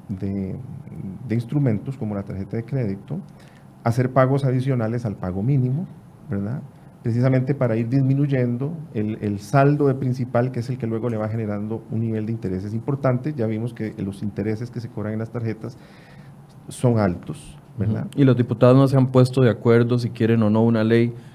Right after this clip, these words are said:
Speaker 2: que regule las tasas de, que ellos califican algunos como usura, como bien lo,
Speaker 1: Sí.
Speaker 2: lo, lo, eso solo se puede hacer vía ley, no es que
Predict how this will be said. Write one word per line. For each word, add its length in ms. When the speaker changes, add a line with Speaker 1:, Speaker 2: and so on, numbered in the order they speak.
Speaker 2:
que 100
regule 540
las 260
tasas 360
de, 420
que 100
ellos 200
califican 480
algunos 380
como 220
usura, 340
como 200
bien 220
lo, 220
Speaker 1:
Sí. 180
Speaker 2:
lo, 220
lo, 320
eso 220
solo 200
se 120
puede 140
hacer 160
vía 180
ley, 420
no 100
es 140
que 360